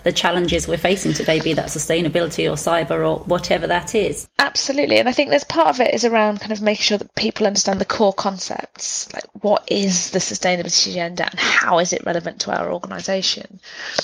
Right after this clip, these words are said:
Speaker 2: And then I think the second step is understanding, well, what's the board's contribution? What's the organisation's contribu-,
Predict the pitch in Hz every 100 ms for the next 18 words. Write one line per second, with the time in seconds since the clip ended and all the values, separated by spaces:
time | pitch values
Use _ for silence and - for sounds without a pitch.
0 | - - - 226 247 240 220 254 233 -
1 | 247 233 - 214 202 196 190 190 185 190
2 | 190 202 - 208 190 190 180 - - 190
3 | - 202 - 185 220 220 214 196 190 196
4 | - 190 - - 196 190